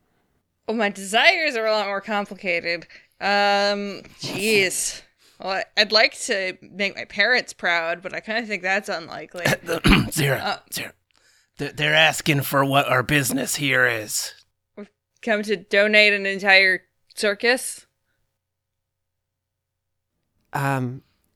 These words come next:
Speaker 3: <laughs> what is your ship's call sign? Who am I speaking to? And, uh, do you seek landing? What kind of berth do you need if you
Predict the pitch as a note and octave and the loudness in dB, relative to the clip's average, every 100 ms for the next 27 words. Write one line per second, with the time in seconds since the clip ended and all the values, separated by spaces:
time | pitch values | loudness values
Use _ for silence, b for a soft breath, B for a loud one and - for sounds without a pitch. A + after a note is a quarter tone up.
0 | _ _ _ _ _ A3+ - - - - | _ _ _ _ _ -6 -2 -2 -2 -10
1 | - - - F3 B3 A#3+ G#3 F#3 F#3 F3+ | -20 -16 0 4 4 2 -2 2 4 4
2 | E3+ - E3 - - - D#3 C3 - D3 | 4 2 0 0 -4 0 2 2 2 -2
3 | C#3 D#3 C#3 F3 D#3+ D#3 D#3+ C3+ A#2+ G#2+ | -2 -2 -2 0 2 2 0 -2 -2 -2
4 | - D#3+ D#3 D3+ - D#3 C#3 - A2 G#2 | -4 -6 -4 -6 -4 -2 0 0 0 0
5 | G2+ G#2+ B B B B B - B2 - | -2 -8 B B B B B -12 -12 -8
6 | D3 C#3 D3+ D3+ D3 - G3 - - F3 | -6 0 4 4 2 0 -2 -4 -4 2
7 | E3+ E3+ E3 D#3+ C3 D#3+ - - D#3+ D#3 | 4 4 2 0 2 0 0 -2 0 0
8 | C#3+ - C3 B2 - - C3 B2+ A#2+ B2 | -4 2 2 2 -2 -4 -2 0 2 2
9 | B2 - A2+ - - A2+ A2 | 2 0 -4 -6 -8 -4 -2